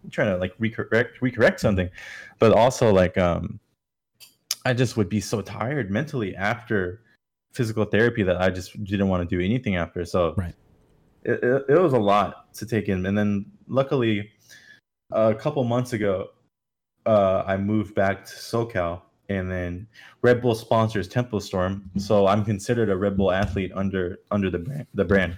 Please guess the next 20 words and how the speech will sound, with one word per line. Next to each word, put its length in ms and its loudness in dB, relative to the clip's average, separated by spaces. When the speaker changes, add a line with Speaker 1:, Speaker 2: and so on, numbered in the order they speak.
Speaker 1:
So 200 0
I 100 4
can 200 -2
go 420 2
Speaker 2:
Hmm. 100 -2
Speaker 1:
to 180 -2
Red 260 2
Bull, 160 6
and 100 2
they 80 2
have 220 0
a 60 0
P 180 0
T, 360 2
uh, 220 8
two 160 4
P 140 0
Ts 240 4
over 160 4
there, 160 0